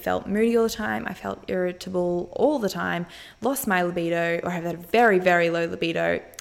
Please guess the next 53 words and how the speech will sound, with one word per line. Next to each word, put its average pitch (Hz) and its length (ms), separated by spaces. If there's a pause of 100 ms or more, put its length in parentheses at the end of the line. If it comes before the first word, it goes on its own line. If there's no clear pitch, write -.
and 185 100
I - 60
just 330 140
hated 180 320
it, - 160
to - 80
be 185 60
honest. 180 200
I 190 60
felt - 240
puffy, 254 560 (340)
I - 120
felt - 260 (280)
awful. 226 640
I 196 60
just, - 420
I 185 100
knew 190 500 (140)
that 185 140
I 170 100
would 175 160
prefer 175 400
bad 175 320
skin - 420 (240)
than 165 300
being 190 420
on 247 160
that. 277 240 (220)
And 196 120
like 180 200
Riley 190 160
said, 214 220
like, 202 200
if - 140
you 196 80
were 180 80
on 196 160
it 277 140
and 196 80
if 180 100
it - 80
works 175 380
for 190 80
you, 185 100
that's - 240
great, - 220
because - 180
it's - 100
such - 220
a 196 40
personal 175 840 (360)
experience, 269 760
and 175 340